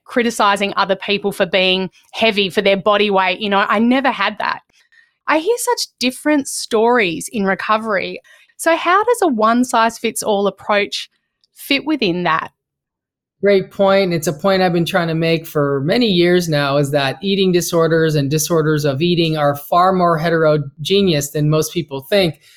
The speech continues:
Speaker 2: And the problem is that with a very heterogeneous problem, okay, uh, people are looking for solutions,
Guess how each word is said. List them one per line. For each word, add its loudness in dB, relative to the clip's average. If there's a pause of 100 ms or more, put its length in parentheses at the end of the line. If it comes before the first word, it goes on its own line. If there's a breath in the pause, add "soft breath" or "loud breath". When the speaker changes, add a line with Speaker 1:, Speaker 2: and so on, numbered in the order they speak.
(240 soft breath)
Speaker 2:
And 2
the 2
problem 2 (340 loud breath)
is 2
that 2
with 0
a 2 (220)
very 2
heterogeneous 0
problem, -2
okay, 0 (400 loud breath)
uh, 2 (180)
people 0
are 4
looking 0
for -2
solutions, -2